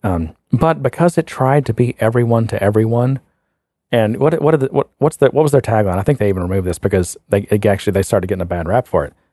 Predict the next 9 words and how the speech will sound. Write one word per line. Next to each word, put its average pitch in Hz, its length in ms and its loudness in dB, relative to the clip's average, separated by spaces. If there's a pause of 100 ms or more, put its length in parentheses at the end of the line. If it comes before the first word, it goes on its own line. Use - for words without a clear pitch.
(160)
They, 104 500 2
it 117 120 4
was 101 180 -2
called, - 360 0
and 104 320 -2
their 95 80 0
tagline 131 460 2
was, 95 320 -2 (2000)
um, 90 500 -2